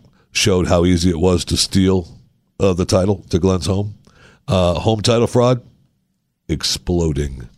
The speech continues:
Um, everything's online. Everything is, uh, open to hackers. Any thief can download, download your home's title, forge your name off,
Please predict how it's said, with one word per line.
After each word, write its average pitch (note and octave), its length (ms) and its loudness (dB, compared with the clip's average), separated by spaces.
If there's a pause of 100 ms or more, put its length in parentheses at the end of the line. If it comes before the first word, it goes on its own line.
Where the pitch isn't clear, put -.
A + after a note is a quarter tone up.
(800)
Um, E2+ 340 0
everything's A2 460 2
online. F2+ 560 0 (380)
Everything E2 500 -2
is, E2 440 0
uh, D#2 220 0
open E2+ 440 0 (160)
to F2 160 -2
hackers. - 480 -8 (480)
Any C3 240 0
thief F2 320 0
can F2+ 160 0
download, F#2 480 2 (140)
download F#2 440 2
your E2+ 100 2
home's F2 240 0
title, D#2+ 480 0 (360)
forge C3 340 2
your B2 80 4
name G#2+ 240 0
off, F#2+ 180 2